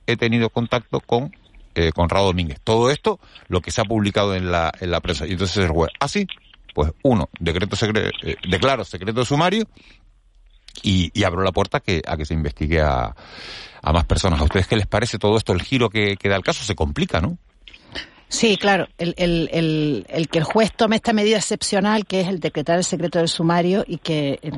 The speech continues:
Speaker 2: realmente lo que, lo que persigue es la eficacia de la investigación, el que, el que las, las partes, eh,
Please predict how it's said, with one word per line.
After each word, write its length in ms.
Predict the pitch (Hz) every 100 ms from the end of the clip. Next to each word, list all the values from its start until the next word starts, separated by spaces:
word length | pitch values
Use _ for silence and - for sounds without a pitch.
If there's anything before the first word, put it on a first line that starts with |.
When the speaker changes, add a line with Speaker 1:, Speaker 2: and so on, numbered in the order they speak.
| -
Speaker 2:
realmente 400 | 151 151 165 185
lo 80 | 196
que, 160 | 147 -
lo 140 | 160
que 160 | 143 139
persigue 680 | - 156 - 185 190 220 214
es 120 | 214
la 120 | 180
eficacia 640 | 170 151 - 226 - 190
de 100 | 165
la 100 | 151
investigación, 760 | 156 151 143 160 160 - 262 254
el 120 | 170
que, 220 | - 156 - - - - - -
el 200 | 127 143
que 160 | - 170
las, 520 | 160 147 139 - -
las 400 | 139 135 127 -
partes, 520 | - 175 180 202 202 170
eh, 400 | - 143 131 123